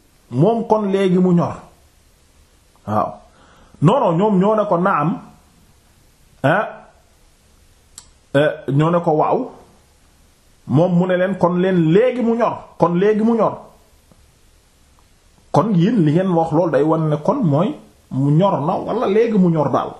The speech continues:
Gaa yi, nu ne leen, "Akhbiruni an Buhayratu Tabariya."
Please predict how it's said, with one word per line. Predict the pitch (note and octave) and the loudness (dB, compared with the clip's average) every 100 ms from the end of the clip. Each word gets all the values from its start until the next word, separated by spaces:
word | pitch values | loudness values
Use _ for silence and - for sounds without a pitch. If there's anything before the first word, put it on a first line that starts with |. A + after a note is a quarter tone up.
| - - | -20 -6
Gaa | C#3 D3 | -2 0
yi, | - A#2+ | -2 -2
nu | C3+ | 0
ne | D3+ | 0
leen, | A#2+ A2 - | -2 -4 -4
"Akhbiruni | E3+ D#3 D#3 C#3+ C#3 B2+ | -2 2 2 4 2 0
an | B2 B2 | -2 0
Buhayratu | G#2+ - B2+ C3 G#2+ A2+ - | -2 0 0 0 -2 -6 -8
Tabariya." | G2+ G2 F2 D2+ | -4 -4 -4 -6